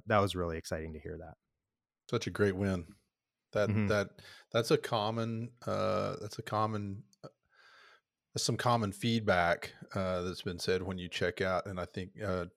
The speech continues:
Speaker 2: check on people, uh, kinda goes back to that old adage of, "No one cares how much you know until they know how much you care." Uh, once you make that phone call, you've made a connection and, and reestablished, "Hey, I care about you enough to make a phone call."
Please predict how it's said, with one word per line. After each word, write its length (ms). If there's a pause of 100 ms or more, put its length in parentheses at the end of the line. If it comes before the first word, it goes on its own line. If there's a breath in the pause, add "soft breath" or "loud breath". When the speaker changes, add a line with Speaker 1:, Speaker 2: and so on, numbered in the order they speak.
(240)
Speaker 2:
check 240
on 240
people, 640 (100)
uh, 340
kinda 180
goes 200
back 220
to 80
that 200
old 260
adage 360
of, 240 (140)
"No 200
one 260 (280)
cares 220
how 80
much 220
you 60
know 200
until 280
they 260
know 200
how 80
much 240
you 80
care." 440 (600 loud breath)
Uh, 180
once 220
you 60
make 200
that 160
phone 200
call, 240
you've 160
made 160
a 40
connection 540
and, 240 (100)
and 180
reestablished, 720
"Hey, 160
I 60
care 260
about 320
you 200
enough 360
to 100
make 260
a 40
phone 300
call." 340